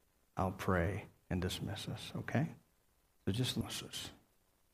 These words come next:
That your word is certain, that the zeal of the Lord will accomplish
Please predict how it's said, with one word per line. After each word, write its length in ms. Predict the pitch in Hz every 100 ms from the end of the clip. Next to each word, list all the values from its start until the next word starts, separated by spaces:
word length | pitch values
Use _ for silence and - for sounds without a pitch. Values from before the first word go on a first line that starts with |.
| _ _ _ _ _ _ _ _
That 180 | 127 113
your 220 | 120 123
word 800 | 113 120 131 139 143 143 139 -
is 240 | 127 117 110
certain, 640 | - 110 101 - 92 107 101 - - _ -
that 200 | 117 113
the 180 | 104 104
zeal 760 | 107 113 135 143 143 139 139 -
of 180 | 127
the 80 | 120
Lord 580 | 123 113 104 101 98 98 98 - _
will 220 | 120 110
accomplish 840 | 101 - 107 104 104 101 90 -